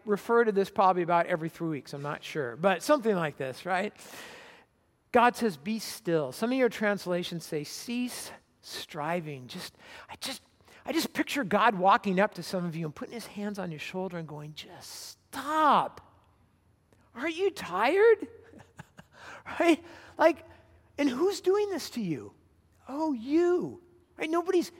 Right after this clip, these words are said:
nobody makes you be stressed. Nobody makes you be harried. Nobody, nobody makes you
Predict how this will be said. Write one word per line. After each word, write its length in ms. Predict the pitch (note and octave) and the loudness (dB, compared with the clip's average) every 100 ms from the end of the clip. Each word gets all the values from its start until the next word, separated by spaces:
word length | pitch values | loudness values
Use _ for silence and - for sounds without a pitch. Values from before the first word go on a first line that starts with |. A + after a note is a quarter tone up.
| - - | -12 -2
nobody 280 | F4 F#4+ | 2 4
makes 540 | D#4 A#3 A#3 A#3 - A#3 | 6 6 6 4 -2 -2
you 120 | G#3 | -2
be 120 | G3+ | -2
stressed. 540 | F#3 - G3 B3 - - _ _ _ _ _ _ _ - | -4 -4 -2 -2 -4 -10 _ _ _ _ _ _ _ 0
Nobody 280 | D4+ G4+ F4 | 6 8 8
makes 500 | C#4 B3+ C4+ - - | 8 6 6 2 -4
you 140 | A#3+ | -2
be 300 | F#3 G#3+ G#3 - - | -2 -2 -2 -8 -10
harried. 360 | - B3 C#4 F4 | 0 4 6 6
Nobody, 460 | F#4 G#4+ G#4+ C#4 - - - - | 4 4 4 2 -4 -18 -20 -6
nobody 380 | F#4 G#4+ F#4 G3+ - | 2 4 4 0 -6
makes 600 | F#3 G3+ A#3 C#4 - - | 2 6 8 6 4 -6
you 360 | F#3 D#3+ G#3+ | -4 -4 -4